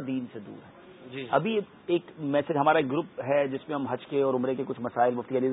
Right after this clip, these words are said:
Speaker 1: صاحب بھی ہیں اس گروپ میں، تو میری بھی، چونکہ مفتی صاحب بھی اس وقت مدنی شریف میں ہی ہیں۔
Speaker 2: ماشاءاللہ۔
Speaker 1: تو اس گروپ میں ایک میسج آیا کہ ایک اسلامی بھائی، یا اسلامی بھائی تھے یا بوڑھی، بوڑھی خاتون کے بارے میں میسج آیا کہ وہ احرام پہن کر مکے میں پہنچے، دو دن مکے میں رہے، ان کو پتہ ہی نہیں تھا مکے میں کرنا کیا ہے۔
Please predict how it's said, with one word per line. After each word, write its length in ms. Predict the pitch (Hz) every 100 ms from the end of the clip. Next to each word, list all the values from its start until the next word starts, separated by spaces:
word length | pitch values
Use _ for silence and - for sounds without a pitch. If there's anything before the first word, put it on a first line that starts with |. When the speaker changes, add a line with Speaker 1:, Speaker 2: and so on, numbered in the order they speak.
| 131
Speaker 1:
صاحب 160 | 123 113
بھی 160 | 123
ہیں 60 | 131
اس 100 | 110
گروپ 200 | 117 110
میں، 80 | 120 - - -
تو 60 | -
میری 200 | 120 143
بھی، 80 | 139
چونکہ 180 | 143 139
مفتی 180 | 139
صاحب 140 | 156 156
بھی 80 | 156
اس 80 |
وقت 100 | 156
مدنی 200 | 143 135 135
شریف 160 | 135
میں 100 | 120
ہی 60 | 117
ہیں۔ 80 | 113 -
Speaker 2:
ماشاءاللہ۔ 460 | 127 - 117 104
Speaker 1:
تو 360 | 151 151 160 156 -
اس 100 | 180 139
گروپ 140 | 190 214
میں 120 | 233
ایک 80 | 185
میسج 360 | 190 - 208
آیا 220 | 135 113 139 - - - -
کہ 80 | 180
ایک 220 | 220 254
اسلامی 420 | 208 - 160 160 160
بھائی، 360 | 135 135 165 190 -
یا 120 | 143 - - -
اسلامی 300 | - 151 180
بھائی 200 | 135 147
تھے 120 | 165
یا 100 | 196 - 135 - 139
بوڑھی، 180 | 131 143
بوڑھی 220 | 123 147
خاتون 320 | 120 117 156
کے 80 | 151
بارے 160 | 131 123
میں 120 | 117
میسج 120 | 120
آیا 180 | 110 107 - - - - -
کہ 120 | 175
وہ 180 | 151 190 -
احرام 460 | 165 156 151 208 220
پہن 320 | - 165 170
کر 180 | 180 180
مکے 340 | 143 131 175
میں 120 | 175
پہنچے، 360 | - 127 113 - - - - - - -
دو 380 | 135 123 175 233
دن 160 | 247
مکے 320 | 233 196 - 208
میں 100 | 214
رہے، 80 |
ان 80 | 240
کو 100 | 226
پتہ 280 | - 226 240
ہی 40 |
نہیں 100 | 277
تھا 80 | 262
مکے 240 | 262 - 247
میں 100 | 240
کرنا 240 | 202 190
کیا 160 | 131
ہے۔ 60 | -